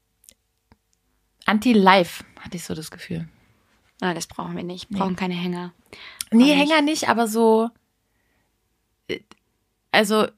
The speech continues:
Speaker 1: der war schon, ich würde dem Depressionen unterstellen, ja.
Speaker 2: Äh, okay.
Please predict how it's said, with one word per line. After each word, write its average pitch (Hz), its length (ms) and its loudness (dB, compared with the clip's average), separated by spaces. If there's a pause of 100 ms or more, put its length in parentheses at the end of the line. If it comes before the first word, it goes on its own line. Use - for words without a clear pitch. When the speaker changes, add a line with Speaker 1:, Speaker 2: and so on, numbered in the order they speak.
(840)
Speaker 1:
der 214 260 4
war 247 140 6
schon, 226 480 4
ich - 240 -4
würde 233 240 2
dem 226 380 4
Depressionen 208 520 2
unterstellen, 160 500 -2
ja. 165 160 -6 (920)
Speaker 2:
Äh, 214 200 6 (440)
okay. 180 440 0